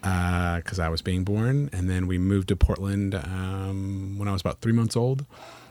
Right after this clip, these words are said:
and then lived here and in Detroit. So, um, as a kid growing up, my dad's from Detroit, my mom's from Puerto Rico, and, uh, I would do nine months here, six months, or three months there, nine months here, three months there. And so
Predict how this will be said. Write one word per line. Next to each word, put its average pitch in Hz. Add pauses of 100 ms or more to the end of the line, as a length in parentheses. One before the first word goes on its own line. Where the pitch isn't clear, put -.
(140)
and 98
then 92
lived 95
here 117
and 101
in 101
Detroit. 92
So, 85
um, 87
as 90
a 90 (240)
kid 95
growing 95
up, 92
my 92
dad's 92
from -
Detroit, 92
my 92
mom's 90
from 90
Puerto 92
Rico, 92 (480)
and, 90
uh, 90
I 90
would 90
do 95
nine 90
months 90
here, 90
six -
months, 87
or 95
three 101
months 92
there, 90
nine 98
months 92
here, 92
three 95
months 90
there. 90
And 87
so 95